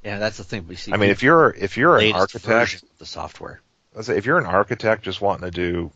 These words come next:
Speaker 2: you know, shots of a building that you've, somebody's constructed in cad and you wanna bring it into Poser and put some people around it, make a pretty thing, Poser will work just fine.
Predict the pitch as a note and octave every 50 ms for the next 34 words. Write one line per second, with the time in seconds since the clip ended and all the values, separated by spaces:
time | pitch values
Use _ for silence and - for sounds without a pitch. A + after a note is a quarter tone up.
0 | _ - F#2 F2 E2 D#2+ D2+ D2+ D#2+ D#2 D2 - _ _ _ _ _ - - -
1 | - _ _ _ - - - - G2+ F2+ F2+ F#2 - - - C#2 F2+ E2 E2+ D#2
2 | D2+ - F#2+ F#2 F#2 F#2 F#2 F2+ F2+ F2 E2+ B1 D#2 E2+ E2 E2 - - F#2 F2
3 | E2 E2 - - E2+ D2 C2 - - - F2+ F2 - F2 E2 E2+ D#2+ D#2+ D#2+ -
4 | - F#2 F2 F2 F2 F2 E2+ F2 F2 E2+ E2 D#2+ D2+ D2+ D#2+ E2+ F2+ F2+ F2 F2
5 | F2 E2+ E2 E2 - - F#2 F2 F2 E2+ F2 F2+ F2 E2 D#2+ F2 - - D#2+ D#2
6 | - F#2 F2+ - F#2 F2 F2 F2 F2 F2 F#2 E2 B1+ D#2+ E2 - - - G2 F2+
7 | F2 E2 - - F#2+ G2 G#2 A2 G#2 - - - - - - - _ - - F2
8 | E2+ F#2 - A#2+ A#2 A2+ G#2+ A2+ A#2+ - - - C3+ - - - A#2 D#3 D#3+ -
9 | F2